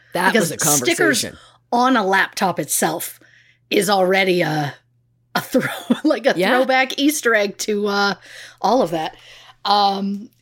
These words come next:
Speaker 2: but, uh, yeah, I mean, God, I've come so far.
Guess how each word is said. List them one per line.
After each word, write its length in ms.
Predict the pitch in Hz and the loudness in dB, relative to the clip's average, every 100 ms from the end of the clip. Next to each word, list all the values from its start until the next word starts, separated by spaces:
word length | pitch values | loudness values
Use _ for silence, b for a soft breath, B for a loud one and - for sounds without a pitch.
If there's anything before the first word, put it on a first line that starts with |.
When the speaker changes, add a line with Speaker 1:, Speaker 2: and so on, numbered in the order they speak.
| _ | _
Speaker 2:
but, 460 | 180 202 202 - 202 | -4 0 0 -2 0
uh, 640 | 190 185 190 190 196 196 - _ | 2 2 0 -2 -4 -8 -10 _
yeah, 320 | 226 311 190 - - | -2 -2 -2 -8 -4
I 120 | 208 | -2
mean, 120 | 180 | 0
God, 280 | 180 190 156 | -2 -4 -2
I've 180 | 190 214 | -2 -2
come 200 | - 190 | -2 -2
so 180 | - 170 | -2 -2
far. 540 | - 208 185 170 220 | 0 0 0 -4 -8